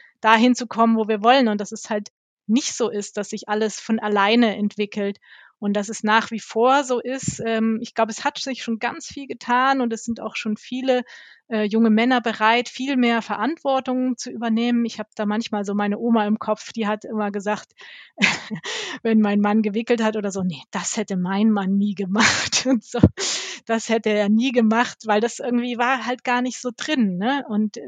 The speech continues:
sie durfte zum Beispiel auch keinen Führerschein machen, weil mein Opa es ihr verboten hat, weil er ist nämlich durchgefallen und er wollte nicht, dass sie dann <laughs> besteht,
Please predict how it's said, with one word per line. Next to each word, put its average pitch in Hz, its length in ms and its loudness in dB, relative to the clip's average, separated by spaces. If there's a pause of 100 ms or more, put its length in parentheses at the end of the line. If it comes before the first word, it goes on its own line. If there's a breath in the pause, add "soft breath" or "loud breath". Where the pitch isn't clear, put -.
(120)
sie 247 460 -2 (280)
durfte 220 320 -6
zum 233 140 -2
Beispiel 226 280 0
auch 214 100 -4
keinen 220 240 0
Führerschein 220 580 -2
machen, 220 360 -2 (340 loud breath)
weil 208 120 -2
mein 214 200 0
Opa 226 240 -2
es 226 140 -8
ihr 226 140 -8
verboten 226 580 -2
hat, 196 200 -10 (180)
weil 202 340 -8
er 202 100 -6
ist 208 140 -8
nämlich 208 180 -2
durchgefallen 233 560 -2
und 220 100 0
er 214 100 0
wollte 214 240 -2
nicht, 214 200 -4
dass - 160 -10
sie 220 100 -8
dann 202 160 -2
<laughs> - 20 4
besteht, - 640 2